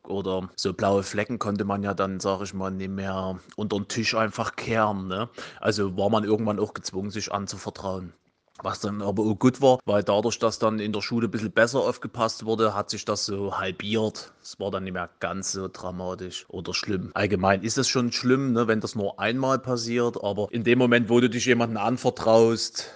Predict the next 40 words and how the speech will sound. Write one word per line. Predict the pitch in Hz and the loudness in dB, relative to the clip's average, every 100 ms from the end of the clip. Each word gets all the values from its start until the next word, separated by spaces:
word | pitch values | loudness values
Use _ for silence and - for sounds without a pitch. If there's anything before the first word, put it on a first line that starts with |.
| - | -6
äh, | 107 107 | 0 0
dann | 104 104 104 101 98 - - - - - 60 55 - | 2 0 -2 -4 -6 -8 -8 -10 -12 -18 -20 -20 -8
kommt | - 110 107 | -4 -2 0
schon | 110 104 | 0 -2
ein | 95 | -4
bisschen | 107 107 | -4 -2
mehr | 104 101 | 2 2
Hilfe, | 98 101 104 110 | 2 -2 0 0
dass | 101 98 95 | 0 0 0
das | - 98 - - | -2 -2 -4 -8
mehr | 95 92 98 | -4 0 2
unterbunden | 101 98 98 98 95 101 104 92 | 0 -2 -4 -4 -4 -4 -4 -4
wird, | 92 | -6
sagen | - 90 92 | -4 -6 -6
wir's | 92 | -10
mal | 90 87 | -10 -8
so. | 82 90 - _ _ _ _ - | -8 -10 -14 _ _ _ _ 2
Also, | 110 110 110 107 107 | 4 4 2 0 0
ich | 104 - | -2 -2
bin | 113 117 | -2 2
dann | 117 113 | 2 2
der | 110 104 101 101 | 2 4 4 4
Mobbing-Falle | 95 98 98 110 135 123 - 120 113 | 0 -2 0 0 0 -4 0 2 4
in | 107 107 | 2 0
dem | 107 104 117 | -2 -2 -4
Sinne | 113 120 120 120 | -2 -2 0 0
entkommen. | 113 117 - 123 123 | -2 -6 0 0 2
Ich | 113 - | 0 0
hatte | 110 | 2
noch | 110 104 | 0 -2
einen | 104 | -6
Freundeskreis | - 101 120 131 - - 139 131 | -4 -2 -2 -6 -8 -8 -6 -6
über | 101 101 | -8 -6
Opa | 92 107 107 | -4 -4 2
und | 110 101 90 - | 2 2 0 0
Oma. | 104 123 156 165 160 160 | 4 4 4 4 4 2
Dort | 117 107 | -2 -4
hatte | 107 | -6
ich | 107 - | -8 -14
viele | - 113 110 107 104 101 | -12 -6 0 2 4 2